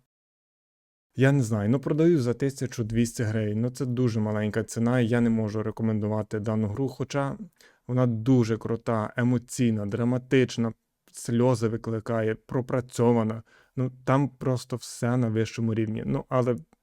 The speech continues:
мінус двадцять відсотків я не можу рекомендувати. Таке саме з Part один, там також із сорок, навіть тих самих сорок відсотків, але ціна гри щось тисячу шістсот чи сімсот, е, скрін буде.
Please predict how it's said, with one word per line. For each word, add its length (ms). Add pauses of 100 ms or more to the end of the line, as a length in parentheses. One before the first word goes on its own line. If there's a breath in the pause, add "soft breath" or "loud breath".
мінус 320
двадцять 480
відсотків 460
я 500 (840)
не 160
можу 240
рекомендувати. 760
Таке 240
саме 380
з 180 (280)
Part 440
один, 380 (320 soft breath)
там 160
також 360
із 80
сорок, 460 (240)
навіть 300
тих 160
самих 360
сорок 400
відсотків, 480 (1000)
але 560
ціна 340
гри 200
щось 200
тисячу 400
шістсот 440
чи 120
сімсот, 500 (480 soft breath)
е, 360
скрін 380
буде. 280